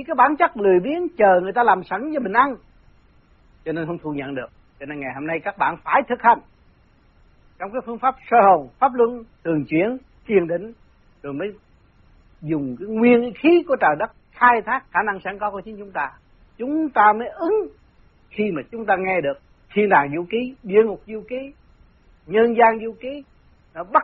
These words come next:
cứ những chuyện gì ở ngoài đời chúng ta có thể đem vô so sánh trong nội tâm, nội tạng ta, chúng ta thấy nó nằm ở vùng điểm nào. Trong mấy ngày học hỏi, các bạn chưa đầy đủ thanh tịnh, chưa thấy rõ rằng đang ở vùng điểm nào,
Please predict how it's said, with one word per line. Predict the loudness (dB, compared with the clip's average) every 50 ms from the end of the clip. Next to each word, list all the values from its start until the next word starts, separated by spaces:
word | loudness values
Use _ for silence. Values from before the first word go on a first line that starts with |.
| 0 _
cứ | -2 0 0 0
những | 0 -4 -6 -8
chuyện | -8 -8 -8 -8
gì | -8 -10 -10
ở | -10 -10
ngoài | -8 -6 -6 -6
đời | -6 -6 -6 -8 -10 -14
chúng | -18 -14 -10
ta | -10 -10
có | -10 -10 -12 -14
thể | -14 -10 -4
đem | 0 4 4 4 4 2 -2 -2
vô | -2 0 0 -2 -4 -10 _ _
so | -20 -20 -6 -2 0 0 2 2 2
sánh | 0 0 0 -4 -14 _ _ _ _ _ _ _ _
trong | -8 -8 -6
nội | -6 -6 -2 0
tâm, | 0 0 0 -2 -6
nội | -8 -6 -4
tạng | -4 -2 -4 -4 -4 -4
ta, | -2 -2 -2 -2 -6 -10
chúng | -16 -12 -6
ta | -4 -4 -4 -4
thấy | -6 -8 -8
nó | -8 -12 -14 -16 _ _
nằm | -4 2 2 4 4 2 -2 -12 _ -8
ở | -6 -2 -2
vùng | -2 -2 -2
điểm | -2 -4 -4
nào. | -6 -8 -8 -12 _ _ _ _ _ _ _ _ _ _ _ _ _ _ _ _ _ _ _ _ _ _ _
Trong | -8 -4 -2
mấy | -2 0
ngày | 0 0 0 0
học | 0 -2 -4
hỏi, | -4 -2 0 0 0 0 -4 -12 _ _ _ _ _ _ _ _ _ _ _ _ _ -6
các | -2 0
bạn | 0 0 0
chưa | -2 -2 0 2 4
đầy | 4 4
đủ | 2 0 -2 -4
thanh | -4 -4 -4 -4
tịnh, | -6 -8 -8 -12 -18 _ _ _ _ _ _ _ _ _ -6
chưa | -2 0 0 2
thấy | 2 0 0
rõ | 0 0 0 0
rằng | 0 -2 -4 -6 -8 -14 _ _ _ _ _ _ _ 0
đang | 2 2 2
ở | 4 2 2 2 0 -2 -4
vùng | -6 -6 -6
điểm | -8 -8 -6
nào, | -4 -4 -4 -6